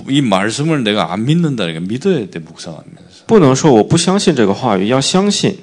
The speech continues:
Speaker 1: 근데 이 묵상을 하-, 하면서요, 말씀이 믿어지면 안식에 들어가게 돼 있어요.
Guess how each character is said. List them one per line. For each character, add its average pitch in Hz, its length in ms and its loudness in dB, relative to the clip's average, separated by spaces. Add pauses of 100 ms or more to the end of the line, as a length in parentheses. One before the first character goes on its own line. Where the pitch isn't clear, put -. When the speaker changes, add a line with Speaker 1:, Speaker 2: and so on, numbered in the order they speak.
(520)
Speaker 1:
근데 165 340 0
이 160 180 0
묵상을 131 760 0
하-, 123 140 -2
하면서요, 98 580 -6
말씀이 127 540 0
믿어지면 110 840 -6 (880)
안식에 143 760 -4
들어가게 85 400 -12 (100)
돼 - 180 -20
있어요. - 240 -20